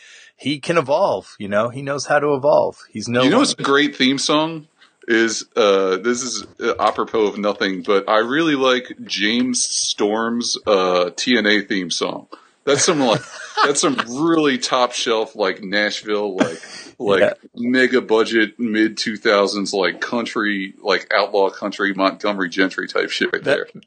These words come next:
Speaker 2: That's
Speaker 1: that's
Speaker 2: good music.
Speaker 1: What, what's, that's, uh, Dixie's husband Serge's work, I bet. I bet.
Speaker 2: Bravo, I'm sure.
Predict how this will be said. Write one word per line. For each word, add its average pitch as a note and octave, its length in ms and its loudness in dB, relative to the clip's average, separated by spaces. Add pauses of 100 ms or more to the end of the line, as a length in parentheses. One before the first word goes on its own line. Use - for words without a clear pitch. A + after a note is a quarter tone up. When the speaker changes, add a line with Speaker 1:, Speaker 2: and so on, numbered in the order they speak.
Speaker 2:
That's C3+ 320 0
Speaker 1:
that's G#2+ 180 -10
Speaker 2:
good A#2+ 420 2
music. G#2 400 -2 (200)
Speaker 1:
What, F3+ 240 0
what's, F3+ 200 0
that's, E3+ 300 -2
uh, D#3 220 2
Dixie's C#3+ 420 -4
husband A#2 320 0
Serge's F#2+ 720 -2
work, E2+ 260 -10
I E2+ 60 -8
bet. E2 320 -10
I G2+ 40 -2
bet. G2 80 -4
Speaker 2:
Bravo, A2 280 2
I'm G#2+ 160 2
sure. - 360 -6